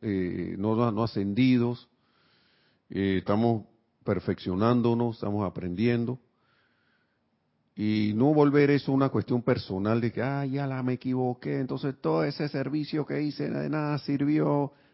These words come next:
ah, ¿y qué va a pasar conmigo?". No, al contra-, al contrario, mm,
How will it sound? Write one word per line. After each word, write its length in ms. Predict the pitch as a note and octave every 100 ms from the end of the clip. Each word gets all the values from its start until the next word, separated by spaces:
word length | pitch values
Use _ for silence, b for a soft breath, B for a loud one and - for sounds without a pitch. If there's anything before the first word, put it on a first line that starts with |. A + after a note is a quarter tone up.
| -
ah, 880 | D#3+ E3 E3+ D#3+ D#3+ D#3+ D#3 D#3 C3 _ b b b b b b b b _
¿y 160 | - -
qué 140 | D3+
va 80 | C#3+
a 40 |
pasar 300 | C#3 C#3 D3
conmigo?". 680 | - C#3 - D#3 D3 C3+ G#2+
No, 300 | - A2 F2+ - _ _ -
al 120 | -
contra-, 480 | A2 A2 D#3+ D3 -
al 140 | - A2
contrario, 580 | A#2 - D3+ G#2 F2+ C3 - -
mm, 400 | A#2+ E3+ D3